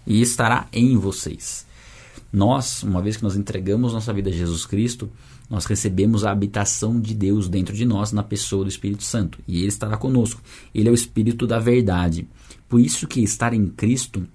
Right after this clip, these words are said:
é a única forma <clears throat> que nós temos de identificar a mentira. Porque nós estamos com o Espírito da verdade. E ele, o Espírito Santo, é quem vai nos convencer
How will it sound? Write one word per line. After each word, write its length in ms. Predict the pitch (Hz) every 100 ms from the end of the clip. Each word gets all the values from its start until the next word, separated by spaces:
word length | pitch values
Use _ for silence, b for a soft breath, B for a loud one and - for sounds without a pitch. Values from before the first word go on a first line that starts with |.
| _ - - - - - - - -
é 120 | 127
a 60 | 98
única 340 | 107 143 139
forma 480 | - 101 101 117 - -
<clears throat> 460 | 82 - 123 87 -
que 100 | 98
nós 180 | 98
temos 340 | - 87 110 - b b b b
de 100 | 92
identificar 460 | 90 107 - 104
a 40 | 101
mentira. 420 | 120 - - 85 - b b b -
Porque 260 | 82 -
nós 160 | 92 90
estamos 320 | 85 98 107
com 120 | 104
o 20 |
Espírito 440 | 90 - - 120 -
da 180 | 95 101
verdade. 520 | 104 92 82 80 80
E 420 | - 85 90 113
ele, 120 | 131 90
o 40 |
Espírito 300 | - 104 107
Santo, 360 | - 113 113 - B B B B B B
é 80 | -
quem 220 | 110 101
vai 160 | 98
nos 160 | 107 107
convencer 720 | - 117 113 110 - 110 131